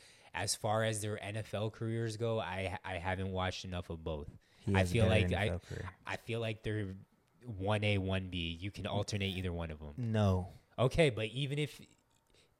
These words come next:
Speaker 1: okay.
Speaker 2: I'm telling you, he has better stats. He has a better career so far.
Speaker 1: Listen, okay. So it sounds like I'm on, uh,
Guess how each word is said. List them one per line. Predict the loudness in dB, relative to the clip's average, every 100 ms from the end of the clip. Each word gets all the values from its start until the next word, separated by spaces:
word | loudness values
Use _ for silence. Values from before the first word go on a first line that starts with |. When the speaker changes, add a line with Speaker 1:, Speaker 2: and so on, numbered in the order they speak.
| 4
Speaker 1:
okay. | 6 6 4 2 _ _ -20 _ _ _ _ -20 -20 2
Speaker 2:
I'm | 6 6
telling | 12 12 12 10
you, | 10 10
he | 10 8 10
has | 10 10
better | 8 6
stats. | 6 6 8
He | 6
has | 6
a |
better | 8 6
career | 6 2 2
so | 4
far. |
Speaker 1:
Listen, | 4 6 6 4
okay. | 0 2 2 0 -4 -4
So | 2 4
it | 4
sounds | 4 4 4 4
like | 4 6 4 2 -8 _ _ _ _ _ 6
I'm | 8 8 6
on, | 4 2 -2 0
uh, | 4 6 8